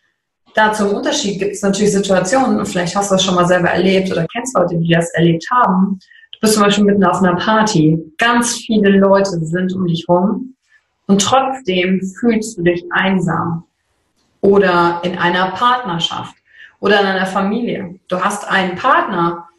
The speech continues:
bist deswegen nicht allein, aber trotzdem hast du ein inneres Gefühl von Einsamkeit. Und das tritt auf, gerade bei Paaren, wenn das gegenseitige Interesse nachlässt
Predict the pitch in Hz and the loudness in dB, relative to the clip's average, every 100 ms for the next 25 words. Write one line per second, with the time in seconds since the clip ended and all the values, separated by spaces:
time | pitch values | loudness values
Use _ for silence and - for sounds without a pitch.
0 | _ - 196 202 196 185 175 175 175 - | _ -6 -2 -2 -2 -2 0 0 -2 -2
1 | 190 - 269 196 175 175 170 - _ _ | 0 2 0 0 -2 -4 -6 -12 _ _
2 | _ _ _ _ 196 214 262 262 226 214 | _ _ _ _ -2 0 0 0 -2 -4
3 | - 208 208 220 208 214 208 202 208 202 | -4 -4 -2 -2 -2 -2 -4 0 0 2
4 | 196 185 185 - 185 196 196 175 156 151 | 2 0 -2 -2 0 2 2 2 0 -2
5 | 151 - 165 - - - _ _ - _ | -4 -4 -4 -4 -10 -14 _ _ -20 _
6 | 196 196 202 - - 269 - - 208 262 | 0 2 0 -4 -10 -10 -10 -2 0 0
7 | 294 - 214 220 185 185 - 214 208 202 | -2 -4 -2 0 0 0 -2 -2 0 2
8 | 175 175 185 185 - - _ _ - 165 | 2 0 -2 -8 -14 -20 _ _ -6 0
9 | 190 196 202 202 190 175 196 220 208 190 | 2 2 -2 -2 -2 0 2 2 2 0
10 | 196 180 175 180 180 - - 202 196 180 | 0 -2 -2 -2 -6 -6 -2 -2 -2 -2
11 | 160 156 151 156 165 - 165 165 - - | 0 2 2 0 -2 -6 -6 -6 -6 -14